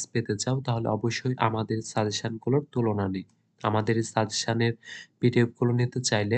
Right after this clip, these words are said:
তোমরা এখনই এই নাম্বারে WhatsApp-এ যোগাযোগ করে নিতে পারো এই সাজেশনগুলো।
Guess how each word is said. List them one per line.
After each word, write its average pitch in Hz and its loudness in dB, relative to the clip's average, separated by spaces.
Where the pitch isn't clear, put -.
তোমরা 110 -2
এখনই 107 -2
এই 107 0
নাম্বারে 107 -2
WhatsApp-এ 110 -2
যোগাযোগ 113 -2
করে 117 -2
নিতে 113 -2
পারো 101 -2
এই 110 -2
সাজেশনগুলো। 101 -2